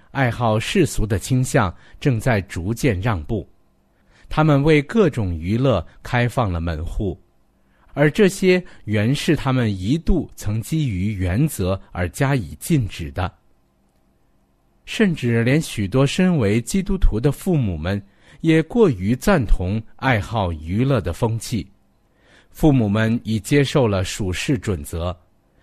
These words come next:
依从一般的见解，认为儿童与青年的早期生活应该消磨于怠惰、闲懒、自私和娱乐，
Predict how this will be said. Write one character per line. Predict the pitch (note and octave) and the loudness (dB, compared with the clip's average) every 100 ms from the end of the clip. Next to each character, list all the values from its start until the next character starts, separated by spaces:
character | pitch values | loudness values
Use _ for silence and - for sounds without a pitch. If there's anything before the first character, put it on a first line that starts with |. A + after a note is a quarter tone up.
| _ - | _ 2
依 | A#3 | 2
从 | A3+ - A2 C3 | 4 2 2 0
一 | F3+ G3+ | 0 -2
般 | - F3+ | 2 0
的 | E3 G#2 | 2 -2
见 | - B2 E2+ | 0 0 0
解， | F#2 D#2+ _ _ _ _ _ - | -6 -10 _ _ _ _ _ -4
认 | C3+ G#2 | 0 0
为 | F#2 G#2 - _ | 0 -2 -6 _
儿 | G2 B2+ E3+ | 0 2 2
童 | - G#2 G#2 B2 | 2 0 2 0
与 | F#2 | -2
青 | F2+ - F3 | -4 0 0
年 | E3+ A2 G#2 | 2 0 0
的 | G#2+ | -2
早 | - E2 E2 | -2 -4 -4
期 | - - D#3 | -8 -6 -4
生 | - F#3+ | 0 0
活 | F3+ F#2 F2+ G2+ - _ _ _ | 0 -4 -4 -4 -6 _ _ _
应 | C3 C3+ | 0 0
该 | C#3 C3+ | 2 0
消 | - F#3+ F#3+ | 2 2 2
磨 | E3 B2 | 2 0
于 | A#2 F2+ G#2+ | -2 -2 -2
怠 | F#3+ E3 F#2+ | 0 0 0
惰、 | - A2+ E2+ | -2 -4 -4
闲 | - F2+ G#2+ | -4 -4 -2
懒、 | A#2 E2 _ _ _ _ _ _ | -2 -4 _ _ _ _ _ _
自 | - F#3 | -2 0
私 | G#2 - D3+ D3+ D3 | 0 -4 -4 -4 -6
和 | - G#2+ | -6 -4
娱 | E2 D#2+ | -4 -8
乐， | E2 A#2+ | -2 0